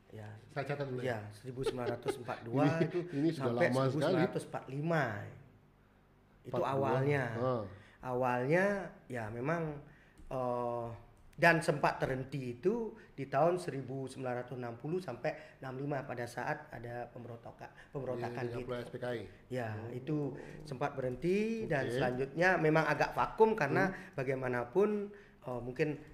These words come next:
Speaker 1: ada, eh, pekerjaan
Speaker 2: Ya.
Speaker 1: atau apa ya, sehingga kita bangkitkan lagi,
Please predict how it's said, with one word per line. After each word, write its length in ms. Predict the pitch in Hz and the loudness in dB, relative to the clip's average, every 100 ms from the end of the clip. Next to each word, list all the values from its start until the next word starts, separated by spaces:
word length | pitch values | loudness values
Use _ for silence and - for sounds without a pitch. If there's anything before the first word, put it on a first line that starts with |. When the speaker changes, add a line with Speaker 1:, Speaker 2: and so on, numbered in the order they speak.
| - - | -18 -10
Speaker 1:
ada, 360 | 127 117 120 120 117 120 117 117 - - - - | -6 -2 0 0 0 -4 -6 -10 -14 -20 -20 -16
eh, 180 | 127 120 - | -12 -12 -12
pekerjaan 720 | - 117 131 - 180 175 170 | -12 -2 0 6 10 10 10
Speaker 2:
Ya. 100 | 160 | 6
Speaker 1:
atau 100 | - 135 | 4 2
apa 200 | - 165 | 6 6
ya, 100 | 160 - - | 6 2 -10
sehingga 360 | - 147 175 190 | -4 2 6 6
kita 240 | 175 165 | 6 4
bangkitkan 580 | 147 139 139 147 147 131 | 6 4 2 -2 -2 0
lagi, 720 | 127 120 143 208 233 247 - | 0 0 2 4 2 0 -4